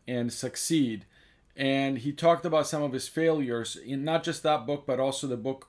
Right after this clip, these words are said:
Guide to Investing by Robert Kiyosaki. And I've read over a hundred books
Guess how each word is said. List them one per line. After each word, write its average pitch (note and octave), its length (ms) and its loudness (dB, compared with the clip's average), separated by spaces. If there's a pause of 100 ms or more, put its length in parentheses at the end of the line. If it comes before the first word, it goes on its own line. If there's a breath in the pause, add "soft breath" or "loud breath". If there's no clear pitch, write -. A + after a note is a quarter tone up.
Guide C3+ 320 2
to C3+ 140 -6
Investing C3+ 520 -2
by C3 120 2
Robert B2+ 360 0
Kiyosaki. B2 600 -4 (420 loud breath)
And C3+ 120 0
I've D3+ 220 4
read D#3 400 2 (960 soft breath)
over G#3+ 380 10
a F3+ 100 6
hundred D#3+ 420 2
books D3 300 0